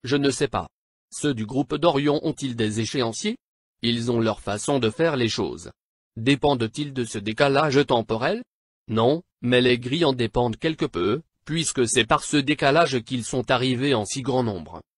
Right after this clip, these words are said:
Alors le groupe d'Orion laisse les autres accomplir leur sale boulot,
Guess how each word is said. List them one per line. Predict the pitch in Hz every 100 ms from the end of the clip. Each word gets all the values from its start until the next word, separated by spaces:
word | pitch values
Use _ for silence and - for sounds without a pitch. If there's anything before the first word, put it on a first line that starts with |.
| _ _ _
Alors | 123 127 131 110
le | 110
groupe | 110 131 131
d'Orion | 151 170 143 147 143
laisse | 131 131 -
les | 104 104
autres | 123 120
accomplir | 113 123 113 180 180 143
leur | 143 -
sale | 147 127
boulot, | 110 139 135 98